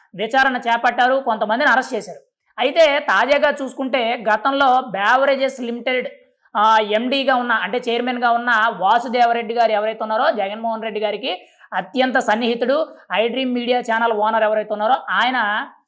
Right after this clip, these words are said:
ముఖ్యంగా రీసెంట్గా ఆయన ఇంటి మీద ఆయనకి సంబంధించిన సన్నిహితులు, బంధువులు, ఆయన కంపెనీలు,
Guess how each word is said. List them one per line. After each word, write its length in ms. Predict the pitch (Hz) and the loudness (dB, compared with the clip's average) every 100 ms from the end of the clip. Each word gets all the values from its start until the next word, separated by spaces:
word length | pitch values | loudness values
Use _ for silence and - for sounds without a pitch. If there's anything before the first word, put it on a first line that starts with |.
| _ - | _ -14
ముఖ్యంగా 760 | 208 202 277 262 269 233 226 - - - | -14 -6 -4 0 4 4 2 0 -12 -14
రీసెంట్గా 640 | 196 254 277 285 254 254 | -8 -6 -2 -2 0 0
ఆయన 460 | 302 302 196 233 233 | 0 0 0 0 -2
ఇంటి 240 | 220 226 | -8 -8
మీద 240 | 247 240 247 | -4 -2 0
ఆయనకి 520 | 262 190 202 214 214 | 0 0 -4 -4 -8
సంబంధించిన 560 | 220 214 240 233 226 | -8 -4 -4 -4 -6
సన్నిహితులు, 520 | 220 190 208 226 220 233 | -6 -6 -6 -6 -4 -4
బంధువులు, 580 | 190 190 220 226 240 | -4 -4 -4 -2 0
ఆయన 160 | 240 202 | 0 0
కంపెనీలు, 600 | 196 190 214 226 247 277 | -4 -8 -6 -6 -4 -6